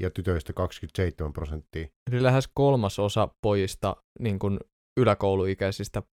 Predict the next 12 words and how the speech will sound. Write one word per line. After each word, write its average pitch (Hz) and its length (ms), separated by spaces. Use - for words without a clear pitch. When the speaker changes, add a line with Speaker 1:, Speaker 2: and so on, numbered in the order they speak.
Speaker 2:
pojista 98 300
tupakoi. 104 140
Speaker 1:
Joo, 117 320
siis - 280
se 180 60
on 165 100
<laughs> - 0
saira-, 123 760
no 147 100
ei 165 120
nyt 143 160
ylä-, 131 280